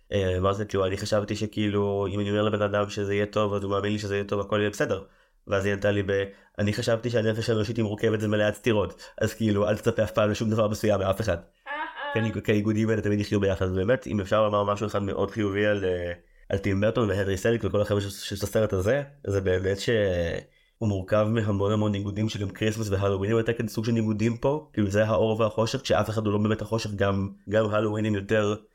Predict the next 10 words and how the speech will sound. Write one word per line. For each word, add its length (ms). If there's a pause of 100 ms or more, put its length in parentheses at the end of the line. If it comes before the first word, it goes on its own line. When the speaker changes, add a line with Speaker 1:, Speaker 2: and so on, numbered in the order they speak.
(420)
Speaker 1:
ווירדוז 540
לא 80
מובנים 440
מאשר 280
מפלצות 480
בתכלס, 500 (240)
Speaker 2:
<laughs> 300
Speaker 1:
ברוב-, 300
ברוב-, 260
ברובם, 540